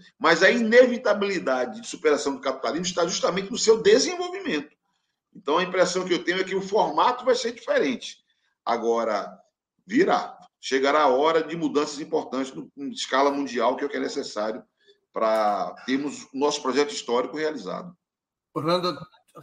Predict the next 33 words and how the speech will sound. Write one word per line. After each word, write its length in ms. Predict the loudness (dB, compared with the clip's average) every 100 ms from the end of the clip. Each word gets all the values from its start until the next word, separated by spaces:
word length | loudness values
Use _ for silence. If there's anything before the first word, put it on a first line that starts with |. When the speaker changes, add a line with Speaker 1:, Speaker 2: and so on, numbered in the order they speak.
| -20 _
Speaker 2:
rapidamente, 680 | -2 0 0 -2 -4 -4 -8
duas 260 | -10 -8 -8
perguntas 540 | -4 -4 -2 -6 -6
de 60 | -10
espectadores 760 | -10 -10 -8 -8 -6 -8 -6
nossos. 520 | 2 4 4 -2 -16 -4
O 120 | -2
João 260 | 0 0 0
Manuel 420 | -2 -2 -4 -8
Ferreira 320 | -8 -8 -6
Gomes, 320 | -4 -4 -6
que 100 | -10
contribuiu 520 | -10 -10 -8 -8 -8 -10
com 60 |
o 40 | -12
Superchat, 720 | -12 -10 -10 -8 -2 -2 -2 -10 _ _ _ _ _
ele 180 | 0 0
pergunta: 640 | 2 0 0 -4 -6 -4 -4
em 80 | -4
sua 200 | -4 -4
opinião, 380 | -4 -2 -2
quais 260 | 2 2 2
as 80 | -4
principais 500 | -8 -6 0 0 2
razões 460 | 0 0 -2 -2
para 220 | -2 -2 -2
que 140 | -6
o 40 |
psol 300 | -12 -4 -2
não 320 | 0 0 -2 -2
integre 560 | -4 2 4 4 2
a 60 | -4
federação 800 | -4 -2 -2 -2 0 0 0